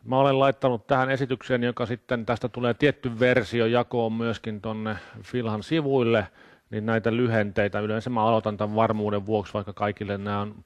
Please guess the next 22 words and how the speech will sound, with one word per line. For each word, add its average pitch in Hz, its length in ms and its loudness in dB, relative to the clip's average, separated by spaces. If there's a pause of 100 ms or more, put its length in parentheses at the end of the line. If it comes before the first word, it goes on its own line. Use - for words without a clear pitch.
(100)
pääasiassa 104 680 0
tuttuja 107 600 -10
nämä 104 180 -8
lyhenteet, 101 440 -10
että - 280 -10 (840)
tiedätte 123 440 2
mistä 117 280 -2
puhutaan, 117 600 -2
ettei 107 280 -8
tarvitse 110 280 -4
arvailla 110 380 0
esityksen 107 380 -10
aikana, 107 380 -4 (720)
mitä, 117 440 0
mitä, 113 320 -2 (400)
mitä 117 240 0
lyhenteitä 110 400 -2
nyt 110 200 -8 (920)
tar-, 113 180 2
mitä 120 200 2
lyhenne 120 200 4
tarkoittaa. - 640 0